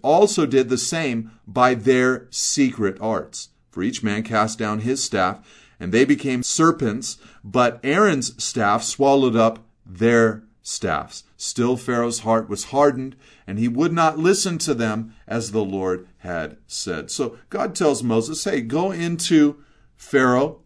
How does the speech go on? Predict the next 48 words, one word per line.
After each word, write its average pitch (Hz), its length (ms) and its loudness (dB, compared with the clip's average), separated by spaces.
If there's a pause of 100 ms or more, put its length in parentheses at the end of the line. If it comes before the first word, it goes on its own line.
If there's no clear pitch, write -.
(120)
and 127 540 -2
announce 165 460 -2
yourself 156 420 2
to 151 120 -2
him 139 200 -2
again." 117 520 -2 (500)
And 156 360 0
Pharaoh 240 400 6
is 175 100 2
gonna 170 220 0
say 190 260 0
something 120 460 -2
to 113 120 -6
you. 101 200 -2
He's 165 280 -6
going 190 260 -2
to 160 60 2
say, 156 420 2 (100)
"Prove 226 480 2
yourselves 120 580 0
by 123 180 0
working 120 440 -2
a 107 40 -2
miracle." 104 560 -2
And 170 200 -2
when 240 160 2
he 233 120 4
does, 127 300 2 (460)
Aaron, 175 280 0
take 220 340 0
the 185 100 0
staff, 139 480 0 (100)
throw 202 400 6
it 190 80 6
on 156 140 2
the 135 60 0
ground, 110 480 -2 (360)
and 135 180 -4
let 139 180 4
it 131 100 -2
become 110 320 -4
a - 20 -6
serpent. 156 600 -2
And 110 120 -6
so 131 280 -2
they 139 320 0
did 156 440 -2
so. - 440 -8